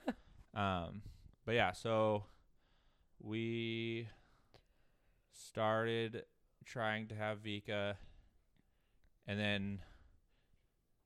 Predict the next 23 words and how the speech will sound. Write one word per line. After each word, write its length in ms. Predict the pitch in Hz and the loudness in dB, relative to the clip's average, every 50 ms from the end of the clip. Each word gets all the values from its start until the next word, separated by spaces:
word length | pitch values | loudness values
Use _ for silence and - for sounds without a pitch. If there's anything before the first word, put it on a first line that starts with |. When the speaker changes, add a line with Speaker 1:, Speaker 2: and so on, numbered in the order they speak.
| _ - - | _ -16 -12
Speaker 2:
it 40 | 170 | -10
didn't 160 | 190 131 104 | -8 -8 -8
take 220 | - 110 117 117 110 | -8 -8 -8 -6 -4
very 200 | 98 92 90 90 | -4 -2 -2 -2
long, 300 | 90 90 90 90 92 92 - - - _ _ _ - - - - - | -2 -2 -4 -4 -6 -8 -10 -16 -20 _ _ _ -20 -20 -20 -14 -14
Speaker 1:
Mm-mm. 380 | 208 196 - - 190 185 185 185 180 - _ _ _ _ | -12 -12 -10 -10 -10 -10 -10 -12 -14 -18 _ _ _ _
Speaker 2:
which 240 | - 127 131 - - | -6 -6 -4 -4 -4
is, 220 | 156 143 131 - - _ - 120 | -6 -6 -8 -10 -18 _ -10 -8
I 40 | |
mean, 280 | 117 117 113 110 107 107 101 - - - - _ _ | -6 -4 -4 -4 -4 -6 -8 -12 -18 -20 -20 _ _
it 40 | - | -12
was 120 | 120 120 | -10 -8
fantastic, 720 | - - 123 120 110 - 110 101 101 - - 113 110 - - | -6 -6 -6 -6 -4 -2 -2 -2 -2 -2 -4 -6 -6 -6 -8
and 220 | 98 90 85 85 87 - - - _ _ _ - - | -10 -10 -10 -12 -14 -16 -20 -20 _ _ _ -20 -20
it 80 | - - | -14 -8
takes 220 | - 117 113 - | -8 -8 -6 -4
longer 300 | - 104 101 101 104 107 | -4 -4 -4 -2 -4 -6
for 160 | 101 - 113 101 | -6 -6 -8 -8
some 200 | - - 98 92 | -6 -6 -8 -6
people 340 | - 110 101 98 - 104 101 | -6 -8 -10 -8 -8 -8 -6
than 160 | 104 101 98 | -6 -6 -6
others, 380 | 95 90 90 101 104 107 101 98 | -6 -6 -6 -6 -8 -8 -10 -10
and 140 | 87 87 | -12 -12